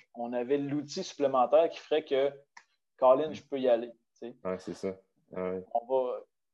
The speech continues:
Speaker 1: sais, en compétition, tu veux toujours être meilleur que ton adversaire. Tu sais, idéalement, tu veux battre tes adversaires. La plupart des adversaires ont pas de préparateur mental. Si toi, t'en as un, puis t'as un ou deux trucs, t'as déjà un avantage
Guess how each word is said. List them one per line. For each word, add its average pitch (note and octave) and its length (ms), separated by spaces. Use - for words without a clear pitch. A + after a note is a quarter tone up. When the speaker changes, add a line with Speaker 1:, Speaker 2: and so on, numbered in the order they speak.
Speaker 1:
sais, - 20
en D3+ 80
compétition, D3 560
tu D#3 140
veux B2 60
toujours C#3 260
être - 120
meilleur C#3 260
que C#3+ 60
ton B2+ 180
adversaire. A#2 480
Tu C3 80
sais, B2 80
idéalement, B2+ 400
tu C3 140
veux B2 80
battre C#3 260
tes B2+ 140
adversaires. A#2+ 540
La A#2 140
plupart E3 560
des C#3 160
adversaires C3 540
ont A#2+ 80
pas - 180
de C#3+ 60
préparateur B2 520
mental. B2+ 540
Si - 140
toi, C#3+ 120
t'en C3+ 200
as C3 40
un, E3 60
puis - 120
t'as B2 200
un C#3+ 100
ou C#3 100
deux B2+ 200
trucs, E3+ 300
t'as A2 100
déjà A2+ 220
un C3+ 80
avantage A#2 960